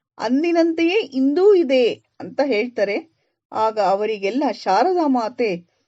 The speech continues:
ಮಹಾಶಕ್ತಿಯ ಸ್ವರೂಪ ಅನ್ನೋದು ಅನುಭವಕ್ಕೆ ಬರುತ್ತೆ.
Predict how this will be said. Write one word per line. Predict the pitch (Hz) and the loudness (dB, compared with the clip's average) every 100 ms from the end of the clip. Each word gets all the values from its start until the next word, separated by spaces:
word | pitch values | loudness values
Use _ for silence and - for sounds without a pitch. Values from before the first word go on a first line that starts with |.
| _ - | _ -8
ಮಹಾಶಕ್ತಿಯ | 202 285 381 - 262 247 - 311 | -6 -2 -2 -2 -2 -2 -4 -6
ಸ್ವರೂಪ | 285 - 233 240 269 254 247 214 - _ - | -6 -6 -2 -2 0 2 0 0 -8 _ -8
ಅನ್ನೋದು | 208 233 208 277 | -8 -6 -4 0
ಅನುಭವಕ್ಕೆ | 202 254 320 311 262 220 | 0 0 0 -2 -2 -2
ಬರುತ್ತೆ. | 202 175 175 180 170 | 0 -2 -4 -10 -12